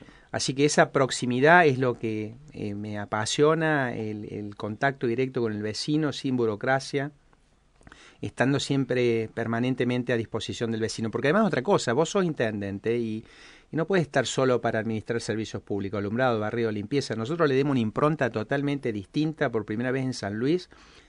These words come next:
donde hicimos un proyecto integral de trabajo de descentralización con los centros integradores comunitarios,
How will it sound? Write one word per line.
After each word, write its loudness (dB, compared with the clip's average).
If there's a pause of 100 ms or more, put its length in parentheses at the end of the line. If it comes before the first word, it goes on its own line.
donde -4
hicimos -2
un -2
proyecto -2
integral 0
de 0
trabajo 0
de -2
descentralización -2
con -6
los -6
centros -4
integradores -4
comunitarios, 2